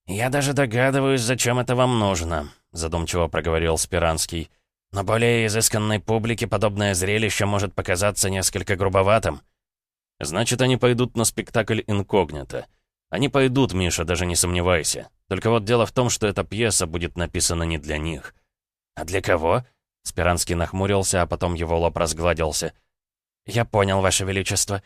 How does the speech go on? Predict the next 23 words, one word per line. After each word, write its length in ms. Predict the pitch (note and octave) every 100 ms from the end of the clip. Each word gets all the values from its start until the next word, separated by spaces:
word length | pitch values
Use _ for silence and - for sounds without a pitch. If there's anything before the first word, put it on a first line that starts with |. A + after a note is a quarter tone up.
| _ _
Разрешите 640 | - G2+ G2+ G2 C3 C#3 A2
мне 200 | G2+ F#2+
найти 320 | F#2+ F#2+ G2+
драматурга, 640 | F2+ G2 F#2+ C3 A#2 F2+
который 320 | E2+ D#2+ F2+
возьмется 540 | F2 F2 E2+ G#2 G2+ G2
и 40 |
воплотит 540 | F#2+ E2+ F#2 F2+ G2 -
сей 180 | F#2
замысел 440 | E2+ F#2 F#2 G2 F#2
в 80 | F2
жизнь?» 420 | F#2+ E2+ F2 E2 _ _ _ _ _
«Разрешаю». 800 | - E2 F#2+ A#2 - G2 C#2+ A#1 _ _ _
Я 220 | E2+ E2+
снова 320 | - F#2 F2+
посмотрел 520 | - D#2+ E2+ E2 E2
на 100 | E2
Шереметьева. 640 | D#2+ E2+ D#2+ E2 D#2 D#2+ D#2 _ _ _ _ _
«Ну 120 | D2+
что, 200 | - A2
Николай 340 | A2 E2+ E2+
Петрович, 520 | D2 D2+ D2+ D2+ D2+ D2
договорились?» 680 | D2+ D#2 D#2 F2+ A2+ -